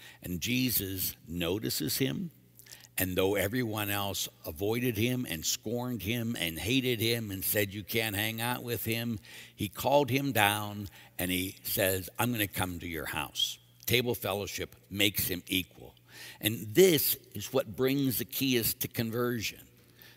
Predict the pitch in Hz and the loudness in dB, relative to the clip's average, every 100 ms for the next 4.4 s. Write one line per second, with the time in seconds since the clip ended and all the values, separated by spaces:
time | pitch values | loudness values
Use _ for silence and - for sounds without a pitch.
0 | - 123 131 123 123 143 151 - 95 98 | -4 0 0 0 4 6 6 2 -2 -4
1 | 98 - _ _ _ _ 76 90 76 - | -6 -12 _ _ _ _ -12 -10 -2 0
2 | - 104 92 101 104 101 - 101 101 78 | 0 0 -2 0 0 2 0 0 0 -2
3 | 85 98 - - - - - 104 139 180 | -2 -6 -8 -12 -10 -6 -6 0 4 6
4 | 165 113 120 117 | 6 4 2 -2